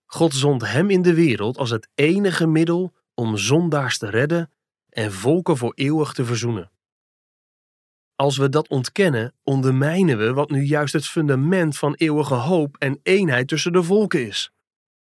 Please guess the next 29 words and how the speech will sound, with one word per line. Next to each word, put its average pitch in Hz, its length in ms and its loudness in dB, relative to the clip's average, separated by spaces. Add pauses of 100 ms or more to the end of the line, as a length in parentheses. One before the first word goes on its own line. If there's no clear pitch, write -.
(500)
Door 139 260 -2
zijn 139 240 0
dood 143 260 0
aan 135 80 0
het 120 160 -4
kruis 143 360 0
werd 131 180 -2
niet 131 180 -4
iets 139 260 -6
voor 131 200 -4
een 120 100 -2
klein 120 280 0
groepje, 147 580 -2 (360)
maar 143 180 0
iets 165 220 -4
van 156 120 -2
een 139 180 0
kosmische 151 560 0
omvang 147 520 0
tot 117 180 -8
stand 113 280 -4
gebracht. 104 520 -8 (920)
God - 440 -4
en 143 300 -2
mens 147 340 -2
werden 117 240 -4
met 117 140 -6
elkaar 107 340 -10
verzoend. 110 460 -12